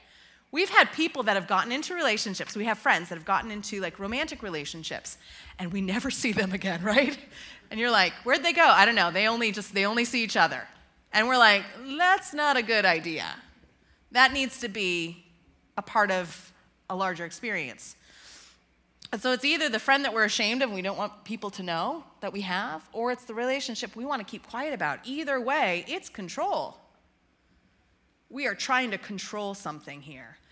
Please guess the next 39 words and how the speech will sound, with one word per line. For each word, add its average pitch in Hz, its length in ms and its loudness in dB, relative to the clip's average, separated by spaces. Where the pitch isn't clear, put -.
We 190 140 -4
don't 180 160 -6
want 165 120 -6
to 156 40 -6
let 151 160 -6
other 139 220 -10
people - 500 -14
in. 311 340 -8
That's 170 220 -8
a 392 60 -10
problem. 190 580 -10
When 247 100 4
I 285 80 8
first 320 200 -2
became 285 280 -2
a 247 60 -4
Christian, 294 340 -2
I 196 80 2
was 196 160 -4
fourteen. 226 480 -4
I 202 80 0
didn't 202 180 -4
go 190 140 -2
to 208 80 -6
church 196 320 -6
for - 180 -8
months. 247 540 2
I 202 80 0
didn't 214 340 -4
<laughs> - 20 4
actually 240 440 2
know 220 200 6
that 220 180 -2
that 185 140 8
was 196 140 0
a 208 60 2
thing 202 320 -2
to 208 120 -4
do. 160 200 -4